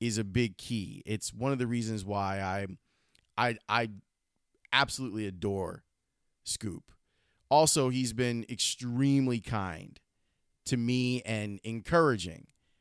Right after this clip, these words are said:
in, in moments where I felt like I was running up a, against a brick wall. Like, just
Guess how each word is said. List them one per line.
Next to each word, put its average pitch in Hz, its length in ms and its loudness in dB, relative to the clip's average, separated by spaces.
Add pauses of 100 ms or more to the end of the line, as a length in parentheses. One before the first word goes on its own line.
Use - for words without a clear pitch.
(220)
in, 104 160 -4
in 117 180 -4
moments 127 480 2
where 123 140 2
I 113 100 4
felt 127 320 2
like 120 240 0
I 110 120 2
was 104 360 -4 (340)
running 123 440 0
up 117 180 -2
a, 107 60 -8 (320)
against 113 400 -4
a 104 40 -4
brick 107 300 -4
wall. 107 600 2 (640)
Like, 82 100 -12
just 104 360 -2